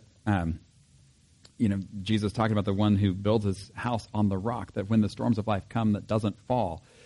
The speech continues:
It says that sturdy, steady building up.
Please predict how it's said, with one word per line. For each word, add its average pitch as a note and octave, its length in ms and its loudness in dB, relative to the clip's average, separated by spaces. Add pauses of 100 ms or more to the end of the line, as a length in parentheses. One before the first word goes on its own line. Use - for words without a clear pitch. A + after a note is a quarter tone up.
(160)
It G#2+ 120 2
says G#2+ 120 2
that G2+ 220 4
sturdy, B2+ 680 4 (460)
steady A#2 640 6 (360)
building B2+ 440 6
up. A2+ 280 0